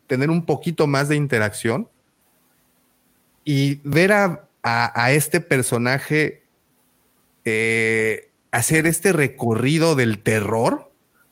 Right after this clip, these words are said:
y todo cómo, cómo construyeron esa escena, desde el hecho de que quitaron los sonidos para solo dejar, como decía George hace un momento,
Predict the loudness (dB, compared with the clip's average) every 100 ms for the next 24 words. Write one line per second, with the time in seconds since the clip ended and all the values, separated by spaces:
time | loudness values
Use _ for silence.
0 | _ _ _ _ _ _ _ _ -10 -2
1 | 0 0 0 0 2 2 0 0 0 0
2 | 0 -2 0 0 2 2 2 2 2 0
3 | 0 0 2 2 0 0 0 0 0 0
4 | -2 -4 -6 -2 0 2 0 0 0 0
5 | 0 0 0 -2 -4 -8 -4 -2 -2 0
6 | 0 0 -2 -4 -2 -2 0 0 0 0
7 | -2 -4 -4 -2 -2 -2 -2 -2 -2